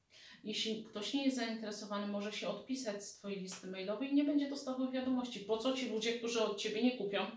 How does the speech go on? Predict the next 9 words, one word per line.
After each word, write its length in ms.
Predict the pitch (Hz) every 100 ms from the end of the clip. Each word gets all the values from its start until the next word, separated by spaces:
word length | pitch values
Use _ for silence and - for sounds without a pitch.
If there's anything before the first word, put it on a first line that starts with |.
| - _ _ _ _ _ _
Ty 100 | 247
chcesz 220 | 254 269
mieć 180 | 262 262
tylko 240 | 285 294
takich, 440 | 302 214 240 240 - - _
z 140 | - -
którymi 300 | 262 233 233
nawiążesz 640 | 208 226 220 202 - - - - _
relacje 720 | 208 302 339 330 - 269 262